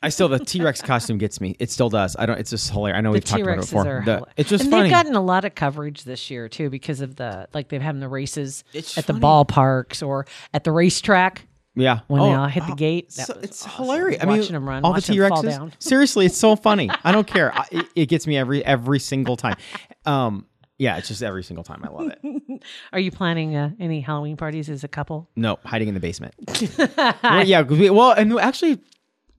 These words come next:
Speaker 1: I don't, 'cause last year I don't think
Speaker 2: Did
Speaker 1: we
Speaker 2: you
Speaker 1: did it
Speaker 2: guys
Speaker 1: at Beth's
Speaker 2: do
Speaker 1: house.
Speaker 2: anything?
Speaker 1: Uh-uh. No, c-, no, we,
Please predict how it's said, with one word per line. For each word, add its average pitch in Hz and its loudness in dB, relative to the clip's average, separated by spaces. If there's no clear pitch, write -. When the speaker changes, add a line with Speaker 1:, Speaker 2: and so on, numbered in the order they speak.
Speaker 1:
I - -2
don't, 262 0
'cause - -2
last 226 -4
year 190 4
I 175 2
don't 190 0
think 185 -6
Speaker 2:
Did 156 0
Speaker 1:
we 165 4
Speaker 2:
you 175 2
Speaker 1:
did 294 6
it 320 6
Speaker 2:
guys 151 2
Speaker 1:
at 180 4
Beth's 277 4
Speaker 2:
do 302 2
Speaker 1:
house. 311 0
Speaker 2:
anything? 320 2
Speaker 1:
Uh-uh. 139 -2
No, 202 4
c-, 190 -6
no, 220 4
we, 208 2